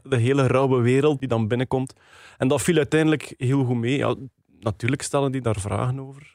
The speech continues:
Ehm, zeker als ze twaalf, dertien zijn, beginnen ze ook hun eigen opinies te vormen. Ja, ik probeer het niet te simpel voor te stellen. En ja,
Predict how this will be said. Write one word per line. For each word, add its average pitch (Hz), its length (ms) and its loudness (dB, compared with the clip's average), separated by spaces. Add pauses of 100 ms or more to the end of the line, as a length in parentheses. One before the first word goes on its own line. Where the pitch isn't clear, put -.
Ehm, 101 280 -8 (380)
zeker 110 300 -4
als 113 120 -2
ze 110 100 -4
twaalf, 104 280 -4
dertien 110 380 -6
zijn, 123 340 -8
beginnen 107 320 -14
ze 107 60 -12
ook 110 120 -10
hun 104 120 -6
eigen 113 520 -2 (260)
opinies 139 480 -4
te 135 120 -4
vormen. 135 460 -2
Ja, 151 140 0
ik 170 120 0
probeer 175 280 2
het 165 100 0
niet 175 220 0
te 160 80 0
simpel 170 420 2
voor 165 200 2
te 180 100 -4
stellen. 170 460 -2 (320)
En 117 300 0
ja, 107 460 0